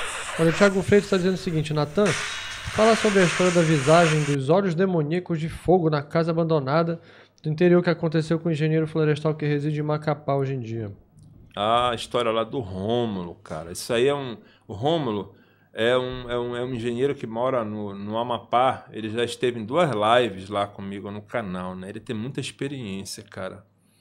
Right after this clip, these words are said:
Speaker 2: E essa história aí, égua, Thiago, deixa eu ver se eu lembro, mano, dessa história, porque essa história é bom o Rômulo contando, né? Nesse dia ele que tava contando.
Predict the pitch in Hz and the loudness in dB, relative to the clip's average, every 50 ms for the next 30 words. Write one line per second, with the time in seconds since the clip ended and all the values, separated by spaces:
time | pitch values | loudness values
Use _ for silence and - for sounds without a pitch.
0 | _ _ _ _ _ _ _ _ _ _ _ _ _ _ - 110 110 110 110 113 | _ _ _ _ _ _ _ _ _ _ _ _ _ _ -16 -12 -10 -6 -4 0
1 | 113 127 151 151 - 156 135 - - - - 131 131 131 123 120 120 123 120 - | 0 0 0 0 -2 -4 -4 -4 -6 -2 2 4 4 4 4 4 2 0 -2 -4
2 | - 131 147 143 127 123 - 139 120 120 120 131 135 - 165 160 160 160 - 190 | -2 -2 0 0 -2 -2 -2 -2 -2 -2 -2 -6 -6 -6 -6 -4 -6 -4 -2 -2
3 | 185 170 143 139 139 135 127 117 101 95 95 98 101 107 113 110 - 139 127 127 | -2 0 0 -2 -2 -2 -4 -6 -6 -8 -8 -10 -8 -8 -8 -6 -6 -6 -6 -6
4 | - - - - 110 110 104 - - 120 - - 135 131 131 131 - 139 127 - | -8 -8 -6 -6 -6 -6 -6 -8 -14 -16 -10 -8 -6 -6 -6 -6 -8 -10 -10 -6
5 | - 139 139 139 127 107 117 139 156 143 110 117 135 147 151 151 151 147 151 - | -4 -4 -2 -2 -2 -4 -4 -6 -4 -6 -6 -6 -6 -6 -6 -6 -8 -8 -8 -8
6 | 175 175 160 - - - 110 104 98 92 92 98 95 98 101 101 101 110 110 110 | -8 -8 -8 -10 -8 -6 -6 -4 -4 -6 -8 -10 -10 -12 -12 -14 -14 -14 -12 -12
7 | 110 110 - - 110 98 98 110 117 113 120 131 - - - 131 120 127 123 - | -12 -12 -14 -14 -16 -14 -10 -8 -6 -6 -8 -10 -12 -10 -8 -8 -8 -10 -12 -14
8 | - - 131 - - _ - 101 101 95 98 98 | -14 -16 -16 -16 -18 _ -14 -14 -12 -12 -12 -14